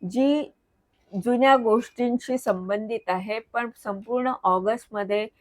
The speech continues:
तुम्ही काही ना काही नवीन करताना दिसत आहात आणि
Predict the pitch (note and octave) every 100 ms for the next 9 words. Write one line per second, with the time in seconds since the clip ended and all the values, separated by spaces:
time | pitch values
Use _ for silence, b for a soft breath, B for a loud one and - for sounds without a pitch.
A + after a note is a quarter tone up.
0 | _ - A3+ A3 B3+ B3+ F3 F3+ A#3 B3
1 | C4 A#3+ A3+ A3+ A#3 G3 F3 G#3 B3 B3
2 | A#3 G3+ G#3 G#3 G#3 G3 G3 G3+ F#3+ F#3
3 | G3 F#3 D#3+ - F#3+ G3+ G#3+